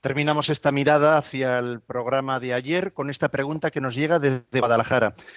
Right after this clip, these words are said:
"Tengo un compañero en la oficina que en cuanto hablamos de temas religiosos sale con la famosa frase hecha, 'Creo en Dios, pero no en los curas'.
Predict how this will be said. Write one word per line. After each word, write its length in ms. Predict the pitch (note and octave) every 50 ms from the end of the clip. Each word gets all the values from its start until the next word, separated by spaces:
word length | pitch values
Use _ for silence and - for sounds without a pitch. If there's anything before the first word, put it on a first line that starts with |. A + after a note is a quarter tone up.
| - - - - _ -
"Tengo 320 | F3+ F#3 G#3 G#3 G3 G#3+
un 120 | G#3 G3
compañero 580 | - F#3+ F3+ E3 C#3+ D#3 D3 D#3+ E3+ E3+ E3+ D#3+
en 100 | D#3 C#3+
la 80 | C3+ C3+
oficina 600 | - - C3+ B2+ - D#3+ D#3+ C#3+ C3+ C#3 D3 - _ _ _ - - _ _ _
que 200 | - C#3+ C#3 C#3
en 100 | C3+ C#3
cuanto 340 | B2+ - C#3+ C#3 C#3 B2+ D3
hablamos 420 | C#3 C3 D3 F#3 G3+ G3+ F3+ D3+ C3+
de 100 | C#3+ C3
temas 280 | - F#3+ G#3 G3 F#3
religiosos 760 | F3+ E3 C#3+ C#3+ C3+ - - F3 F3 - - G3+ F3 - - _
sale 400 | - - - E3 D#3+ E3+ F#3+ F#3
con 160 | - D#3+ D3
la 100 | C#3 C3
famosa 400 | B2 - B2+ C#3 D3+ - - D3+
frase 380 | - - C#3 C3+ B2+ - C3+ C3
hecha, 320 | C3+ C3 - - G#2+ G2+ - _ _ _ _ _ _ -
'Creo 260 | E3 E3+ F3+ F3 E3+
en 140 | D#3 C#3+ C3+
Dios, 280 | C#3+ D3+ F#3 G3 -
pero 280 | - - D3+ B2 B2 B2
no 100 | C3+ D3
en 140 | D#3 D3+ C3
los 160 | B2 - -
curas'. 360 | - C3+ B2+ A#2 G#2+ A2+ -